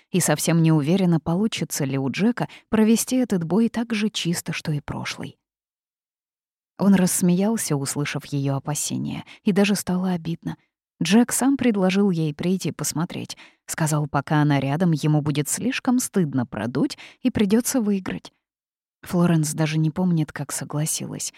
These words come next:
В этот момент в ней оказались его пальцы, и думать стало невозможно. И вот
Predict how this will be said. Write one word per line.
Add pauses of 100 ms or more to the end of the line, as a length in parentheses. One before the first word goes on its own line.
(240)
В
этот
момент
в
ней
оказались
его
пальцы,
и
думать
стало
невозможно. (800)
И
вот